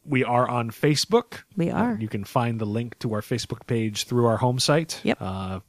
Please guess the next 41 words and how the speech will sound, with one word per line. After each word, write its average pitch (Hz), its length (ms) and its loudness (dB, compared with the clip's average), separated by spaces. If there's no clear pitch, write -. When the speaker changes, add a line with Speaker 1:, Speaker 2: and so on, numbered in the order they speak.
Speaker 1:
we 113 140 0
don't 101 340 -6
do 120 120 0
a 101 40 -4
ton 143 300 0
of 127 80 -2
stuff 131 260 0
there, 120 220 2
but 131 80 2
we 170 100 2
do 160 100 4
get 143 140 4
messages 123 420 -2
through 120 200 -2
there 113 200 0
if 135 140 -2
you 113 60 -2
wanna 95 200 -4
shoot - 280 -2
us - 100 -2
a 110 60 -4
message. 98 440 -6
We're 123 160 2
on 113 160 -4
Tumblr, 165 440 2
crisis 147 300 0
on 127 100 0
infinite 123 280 -6
midlives 117 420 -2
dot 113 260 -4
tumblr 127 420 0
dot - 220 -4
com. 139 440 -2
Speaker 2:
Yep. 254 140 -4
Speaker 1:
We 113 220 -2
are 143 220 2
on 160 200 0
Twitter. 180 460 2
Speaker 2:
At - 200 -2
Infinite 208 400 0
Midlife. 180 380 -4